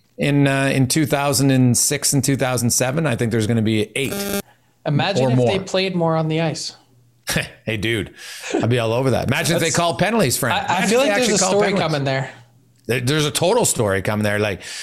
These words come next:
Speaker 1: I, I think it's, I definitely think it's worthwhile to, um, I, I know we talked earlier off the top about how, um, that, that would, that would alleviate the, you know, paying guys more money because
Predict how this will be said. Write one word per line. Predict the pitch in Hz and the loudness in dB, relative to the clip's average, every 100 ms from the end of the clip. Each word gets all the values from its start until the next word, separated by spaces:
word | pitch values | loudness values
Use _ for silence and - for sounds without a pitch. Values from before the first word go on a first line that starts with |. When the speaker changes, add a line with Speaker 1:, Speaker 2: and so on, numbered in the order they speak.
| - - - | -16 -16 -6
Speaker 1:
I, | 131 151 - - | -4 -4 -6 -4
I | 131 127 | -4 -2
think | 131 170 | -2 -2
it's, | - - | -2 -4
I | 120 | -4
definitely | 113 147 151 156 | -2 -2 0 0
think | 135 120 | 0 -2
it's | 107 - | -2 0
worthwhile | 107 98 90 85 80 92 - | 0 0 0 0 -2 -6 -4
to, | 110 95 - - - - | 0 0 -4 -14 -18 -6
um, | 104 98 104 | -4 -2 -4
I, | 127 131 | -4 -4
I | 135 | -2
know | 147 | 0
we | 165 156 | 2 2
talked | - 143 - | 2 0 0
earlier | 143 147 143 | 2 2 0
off | 135 | 0
the | 117 | -2
top | 131 131 127 | 0 0 0
about | 123 120 101 - - | 0 0 -2 -8 -10
how, | 117 120 120 | -4 -2 0
um, | 117 113 104 101 - - | 0 0 -2 -4 -8 -6
that, | - 147 151 | -2 -2 -2
that | 147 175 | -2 0
would, | 190 170 170 | 2 2 0
that | 147 143 | -2 0
would | 180 | 2
alleviate | 156 165 185 156 143 139 | 4 4 4 2 2 0
the, | 143 135 123 - - _ _ _ _ _ - - | 0 2 2 -2 -12 _ _ _ _ _ -18 -4
you | 127 | -2
know, | 127 | 0
paying | - 156 160 | -2 -2 0
guys | 143 139 120 | -2 -2 0
more | 131 131 | 2 2
money | 131 135 123 - - | 2 2 0 -4 -6
because | - - 147 | -4 -2 -2